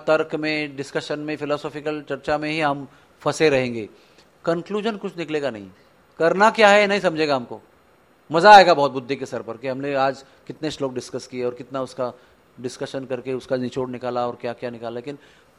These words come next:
करना क्या है और कैसे उसको apply करना है ये नहीं समझ में आएगा। जब तक करिष्ये वचनम तव, ये बुद्धि हमारी न-, उत्पन्न नहीं होती है, ये मनोधारणा नहीं होती है, तब तक गीता का ध्यान कहीं और स्तर पर आपको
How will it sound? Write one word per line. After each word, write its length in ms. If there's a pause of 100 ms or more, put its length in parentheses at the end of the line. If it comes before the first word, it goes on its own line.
(100)
करना 380
क्या 240
है 320
और 320
कैसे 320
उसको 320
apply 480
करना 280
है 160
ये 80
नहीं 100
समझ 220
में 100
आएगा। 240 (1900)
जब 340
तक 300
करिष्ये 440
वचनम 340
तव, 420
ये 140
बुद्धि 280
हमारी 260
न-, 80
उत्पन्न 480
नहीं 140
होती 240
है, 260
ये 100
मनोधारणा 460
नहीं 180
होती 200
है, 140 (340)
तब 160
तक 100
गीता 240
का 120
ध्यान 240
कहीं 180
और 240
स्तर 220
पर 160
आपको 440